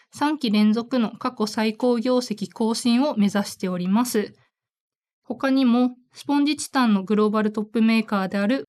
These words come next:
大阪チタニウムテクノロジーズや、世界で初めて魚群探知機を実用化したフルノ電機、環境試験機のトップブランドであるエスペックや、タイヤバルブ、バルブコアで国内百パーセント、世界五十パーセントのシェアを誇る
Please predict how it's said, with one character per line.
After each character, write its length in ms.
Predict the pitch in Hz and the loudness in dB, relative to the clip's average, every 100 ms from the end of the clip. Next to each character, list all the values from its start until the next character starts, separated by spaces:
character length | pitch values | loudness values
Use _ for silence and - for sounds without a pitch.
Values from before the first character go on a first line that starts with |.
| - | -4
大 60 | |
阪 280 | 226 214 214 | -4 -4 -6
チ 140 | 208 | -6
タ 120 | - 233 | -2 2
ニ 160 | 233 | 4
ウ 40 | 233 | 4
ム 140 | 233 | 2
テ 120 | 240 | 0
ク 140 | 233 233 | 0 0
ノ 160 | 233 | 2
ロ 140 | 220 202 | 0 -2
ジ 160 | - | -2
ー 100 | 190 | -2
ズ 140 | 175 185 | -2 -2
や、 240 | 220 240 - - _ - | -2 -4 -8 -20 _ -8
世 140 | 277 | -6
界 220 | 277 262 | -2 0
で 80 | 202 | -2
初 280 | 196 214 262 | -4 0 2
め 140 | 254 | 2
て 220 | 240 190 214 | 0 -6 -2
魚 160 | 214 | 0
群 240 | 214 233 233 | 2 0 0
探 220 | 240 240 | 0 0
知 100 | 247 | -2
機 100 | 233 | -2
を 100 | 202 | -2
実 260 | 180 - 202 | -2 -4 -2
用 120 | 196 | -2
化 160 | - | -4
し 120 | 202 - | -6 -4
た 120 | 285 | -4
フ 160 | 285 | 0
ル 120 | 208 208 | 4 4
ノ 160 | 202 | 4
電 300 | 208 202 180 | 2 2 0
機、 280 | - 208 208 - _ _ _ | -2 -4 -4 -12 _ _ _
環 260 | - 262 277 | -2 0 2
境 160 | 294 | 0
試 140 | 285 - | -2 -4
験 200 | 302 285 | -4 0
機 100 | 208 | 0
の 140 | 190 | 0
ト 140 | - | -4
ッ 20 | 208 | -8
プ 240 | - 233 | -4 -2
ブ 100 | 240 | 0
ラ 140 | 240 | 2
ン 80 | 233 | 2
ド 160 | 214 185 | 0 -2
で 140 | 190 | -4
あ 100 | 190 | -2
る 220 | 202 247 | -2 0
エ 80 | 214 | -2
ス 160 | 208 - | -4 -6
ペ 120 | 208 | -6
ッ 60 | 190 _ | -6 _
ク 120 | - 202 | -4 0
や、 220 | 247 254 - - | 0 -4 -10 -8
タ 100 | 247 | -2
イ 100 | 247 | -2
ヤ 100 | 254 | 0
バ 120 | 277 | 0
ル 120 | 247 | 0
ブ、 180 | 196 196 | 0 -2
バ 120 | - | 0
ル 80 | 208 | 0
ブ 180 | 208 220 | 0 -2
コ 240 | - 220 | -2 -2
ア 80 | 196 | -2
で 180 | 190 254 | -2 -2
国 300 | - 214 269 | -2 -2 0
内 120 | 220 | 0
百 240 | 202 202 - | -2 -8 -6
パ 160 | 196 | -4
ー 40 | 202 | -2
セ 180 | 220 | 0
ン 100 | 202 | 0
ト、 220 | 190 220 - | 0 -6 -6
世 160 | - | -8
界 200 | 240 208 | -4 -4
五 140 | 185 190 | -2 -2
十 120 | 214 | -4
パ 240 | 214 240 | -4 -4
ー 40 | 233 | -4
セ 160 | 254 | -2
ン 100 | 262 | -2
ト 80 | 247 | 0
の 140 | 208 208 | 0 0
シ 160 | - | -2
ェ 80 | 214 | -2
ア 80 | 202 | -2
を 60 | |
誇 420 | 196 202 - 220 | -4 -6 -4 -2
る 80 | 269 | -2